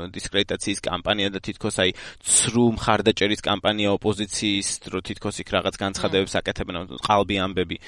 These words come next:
Speaker 1: ოპოზიციის სახელით. ანუ ესეც ცხადყოფს, რომ ეს ყველაფერი წინასწარ მომზადებული იყო. ანუ პასუხისმგებლობა ეკისრება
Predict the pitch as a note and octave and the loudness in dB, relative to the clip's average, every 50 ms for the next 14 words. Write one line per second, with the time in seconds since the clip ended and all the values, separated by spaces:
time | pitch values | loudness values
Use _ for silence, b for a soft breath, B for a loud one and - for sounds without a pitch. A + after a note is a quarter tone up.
0 | B B B B B - F#2 A2 G#2+ G2 G2+ - - A#2+ A2 - - - G#2 - | B B B B B -2 0 0 0 -2 -2 -4 -2 -2 -2 0 0 0 0 0
1 | - B2+ B2 C#3 F3 G3 - B B B D3 D3 B2+ A#2+ C3 C#3 - - E3+ - | 2 0 0 2 0 -2 -4 B B B 2 4 6 6 6 6 6 2 2 2
2 | - - - - C3 - - - A#2 - - - F3+ E3+ C#3+ C3 - - A2+ A2+ | 0 -4 2 2 2 2 2 -2 -4 -4 -2 -4 -2 0 -2 -2 -2 0 0 0
3 | A#2 - D#3 D3+ - - A2 A#2 - - A#2 A2+ G#2 G#2 A2 G#2 G2 G#2 G2 G2+ | 2 2 0 0 0 -2 -4 -4 -2 -2 -4 -4 -4 -2 -4 -2 -2 -2 -4 -4
4 | G2 - - A2 C#3 E3 D3+ - - B2 - - - C#3 B2 B2 C3+ B2+ C3+ A#2+ | -8 -6 -2 -2 -2 -2 0 0 0 0 0 0 -6 -4 -2 -2 -2 0 0 2
5 | G#2+ F#2+ G2 - G2+ - - - A2 A2 - C#3+ | 2 2 2 2 -2 -4 0 0 0 2 4 4